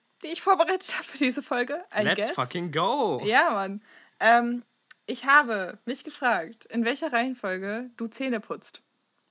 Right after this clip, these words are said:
Speaker 2: Wie mein?
Speaker 1: Hast du eine Zahnputzreihenfolge?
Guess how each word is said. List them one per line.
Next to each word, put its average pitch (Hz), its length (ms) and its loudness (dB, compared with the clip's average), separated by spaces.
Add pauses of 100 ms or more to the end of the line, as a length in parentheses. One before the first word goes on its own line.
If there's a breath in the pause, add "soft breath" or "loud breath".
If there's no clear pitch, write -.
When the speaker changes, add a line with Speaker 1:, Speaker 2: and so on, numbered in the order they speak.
(1600)
Speaker 2:
Wie 120 120 -8
mein? 131 420 -4 (1040 soft breath)
Speaker 1:
Hast 262 180 -6
du 415 60 2
eine 302 120 -2
Zahnputzreihenfolge? 180 1040 -2